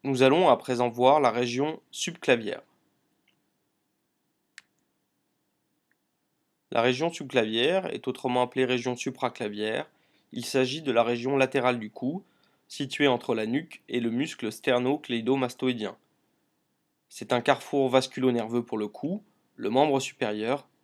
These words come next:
et le thorax. La région supraclaviculaire est située latéralement,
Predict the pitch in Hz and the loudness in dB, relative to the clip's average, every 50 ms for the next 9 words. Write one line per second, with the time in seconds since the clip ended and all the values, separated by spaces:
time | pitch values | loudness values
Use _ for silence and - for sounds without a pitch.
0 | _ - 156 160 160 151 - 135 107 - - - - - - _ _ _ _ _ | _ -2 0 2 2 0 0 -2 -4 -4 -6 -8 -14 -20 -20 _ _ _ _ _
1 | _ _ _ _ _ _ _ _ _ _ _ _ _ _ _ _ _ _ _ _ | _ _ _ _ _ _ _ _ _ _ _ _ _ _ _ _ _ _ _ _
2 | _ _ _ _ _ _ _ _ _ _ _ _ _ _ _ _ _ _ _ _ | _ _ _ _ _ _ _ _ _ _ _ _ _ _ _ _ _ _ _ _
3 | _ _ _ _ _ _ _ _ _ _ _ _ _ _ _ _ _ _ _ _ | _ _ _ _ _ _ _ _ _ _ _ _ _ _ _ _ _ _ _ _
4 | _ _ _ _ _ _ _ _ _ _ _ _ _ - 131 135 139 147 143 139 | _ _ _ _ _ _ _ _ _ _ _ _ _ 2 4 6 6 4 4 2
5 | 160 165 160 - - 180 - - 180 175 - 151 139 127 123 - - 117 107 110 | 0 -2 -2 -4 -6 -4 -2 0 0 2 2 2 2 0 -2 -6 -6 -4 -2 0
6 | 110 113 165 - - _ _ _ _ _ _ - - 127 - - 135 123 - - | 0 0 -2 -2 -6 _ _ _ _ _ _ -10 -8 -8 -6 -8 -8 -8 -2 2
7 | 147 139 147 160 160 - 151 127 123 120 113 110 110 117 143 175 | 4 6 6 6 6 4 2 4 2 2 2 0 0 0 -2 -2